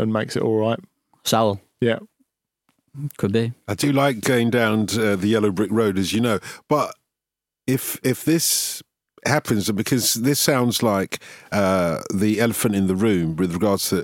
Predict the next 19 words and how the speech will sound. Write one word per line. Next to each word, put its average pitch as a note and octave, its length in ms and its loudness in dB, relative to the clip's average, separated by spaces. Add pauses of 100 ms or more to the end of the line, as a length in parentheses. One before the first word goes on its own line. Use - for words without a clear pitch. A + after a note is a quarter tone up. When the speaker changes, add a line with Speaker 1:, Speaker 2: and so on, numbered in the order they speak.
(100)
Speaker 3:
uh, - 40 -4
uh, F#2 400 0 (140)
Diego G2 420 0
Simeone, F2 720 0 (720)
this B2+ 260 0
is C3+ 80 0
gonna B2+ 200 2
be A2+ 120 2
a G#2+ 80 2
hard B2 300 2
one, E2+ 460 0 (120)
um, F2 540 -2 (240)
for F#2 560 0
even G#2+ 500 2
somebody F#2 540 2
as E2 120 -4
great F#2 300 0
as F2+ 160 -2
Pochettino G2+ 800 0